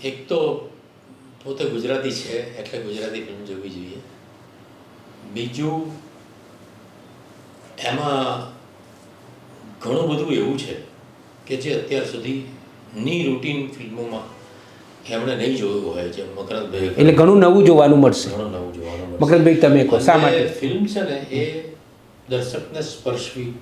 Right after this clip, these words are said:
Speaker 1: જોઈએ. આ મારી વાત છે એવું લાગવું જોઈએ.
Speaker 2: અચ્છા, અચ્છા.
Speaker 1: એ આ ફિલ્મ જોઈને લાગશે કે આ તો મારી વાત છે.
Speaker 2: ક્યા બાત હે. એટલે આ ફિલ્મ ગમી જાય એવી નથી, સ્પર્શી જાય એવી છે.
Speaker 1: સ્પર્શી જાય એવી છે.
Speaker 2: એક લીટીમાં તમે કહો કે આ ફિલ્મ શા માટે જોવી જોઈએ?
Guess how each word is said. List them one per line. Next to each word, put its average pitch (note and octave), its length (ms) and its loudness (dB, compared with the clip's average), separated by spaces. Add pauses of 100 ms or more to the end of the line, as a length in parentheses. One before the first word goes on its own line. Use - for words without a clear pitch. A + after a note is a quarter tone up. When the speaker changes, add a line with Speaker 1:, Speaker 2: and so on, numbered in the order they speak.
(520)
Speaker 1:
જોઈએ. F#2+ 260 -2
આ B2 120 0
મારી B2+ 280 2
વાત - 320 0
છે G2 40 -8
એવું G2+ 140 -8
લાગવું F2+ 300 -8
જોઈએ. F2 120 -14
Speaker 2:
અચ્છા, - 280 -12
અચ્છા. - 220 -10
Speaker 1:
એ E3 60 0
આ D#3 140 0
ફિલ્મ D3 260 -4
જોઈને C3+ 240 -2
લાગશે A#2+ 400 -8
કે - 80 -12
આ - 40 -12
તો - 120 -12
મારી F#2+ 240 -10
વાત - 260 -16
છે. - 300 -20
Speaker 2:
ક્યા A2+ 180 4
બાત F#2 300 -6
હે. - 840 -10
એટલે D3 180 6
આ D3 100 6
ફિલ્મ E3 260 6
ગમી C#3+ 220 8
જાય E3 220 8
એવી E3+ 140 8
નથી, E3+ 240 2
સ્પર્શી D#3+ 460 6
જાય C#3 180 8
એવી A2 180 4
છે. - 40 -8
Speaker 1:
સ્પર્શી - 340 -6
જાય - 140 -14
એવી - 260 -16
છે. - 760 -2
Speaker 2:
એક D#3 100 6
લીટીમાં C#3 360 4
તમે A#2+ 200 4
કહો G#2+ 200 -4
કે C#3+ 120 2
આ C#3+ 40 6
ફિલ્મ D#3+ 200 2
શા E3 240 2
માટે G#2+ 220 0
જોવી F#2+ 220 -2
જોઈએ? - 300 -12